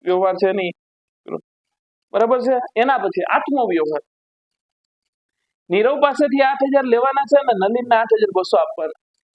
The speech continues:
રૂપિયા આઠ હજાર નીરવ પાસે કબૂલ આવી, નલિનનો હિસાબ ચૂકતે કર્યો. હવે આ કબૂલાતની નોંધ છે, કબૂલાતના વ્યવહારો કહેવાય.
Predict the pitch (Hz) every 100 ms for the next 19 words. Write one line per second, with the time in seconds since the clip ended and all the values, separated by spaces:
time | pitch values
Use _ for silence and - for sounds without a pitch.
0 | _ _ _ _ _ _ - 202 277 285
1 | 285 277 285 254 240 262 269 269 277 262
2 | 247 277 262 240 240 _ _ _ 190 185
3 | 254 262 269 214 240 233 214 - 202 202
4 | 214 185 160 143 147 165 202 208 233 214
5 | 214 214 208 190 175 180 170 165 147 _
6 | _ _ 190 190 190 180 180 170 170 165
7 | 160 160 - 165 185